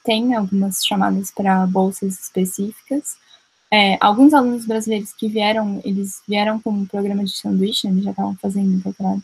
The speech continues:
por exemplo. É, eu tenho colegas que receberam alunos do ita ou que receberam alunos de pós-doc, é, que vieram com bolsa própria também da fapesp ou do C N Pq.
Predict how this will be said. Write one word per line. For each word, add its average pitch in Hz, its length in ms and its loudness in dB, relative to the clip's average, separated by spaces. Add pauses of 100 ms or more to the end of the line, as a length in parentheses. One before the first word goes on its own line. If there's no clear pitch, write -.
por 202 80 -8
exemplo. 190 220 -2 (280)
É, 190 380 0
eu 208 80 -4
tenho 226 220 -2
colegas 214 340 2
que - 140 -6
receberam 202 520 0 (380)
alunos 208 520 2
do 196 140 0
ita 226 580 0
ou 208 180 -2
que 196 120 -8
receberam 196 840 0
alunos 202 360 2
de 202 100 -4
pós-doc, 196 580 0 (640)
é, 190 320 2
que 196 80 -2
vieram 190 320 2
com - 120 -2
bolsa 196 300 0
própria 190 440 -2
também 185 280 2
da 190 120 0
fapesp 202 540 -2
ou 180 60 -2
do 180 80 -4
C - 160 -8
N 190 80 2
Pq. 190 500 -2